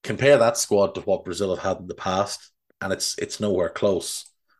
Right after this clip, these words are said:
Uh, the Danes have named a preliminary twenty-one-man squad with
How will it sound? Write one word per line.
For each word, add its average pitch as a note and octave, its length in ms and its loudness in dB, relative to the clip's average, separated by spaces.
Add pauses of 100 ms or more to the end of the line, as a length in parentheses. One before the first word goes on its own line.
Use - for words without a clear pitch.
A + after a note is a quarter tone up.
(680)
Uh, G#2+ 480 2
the G#2+ 120 -6
Danes C3+ 640 2
have G#2 160 -6
named A2 380 -2
a G2+ 60 -2
preliminary G#2+ 800 -2
twenty-one-man G#2+ 1000 -2
squad F2+ 480 -6 (1900)
with - 720 -2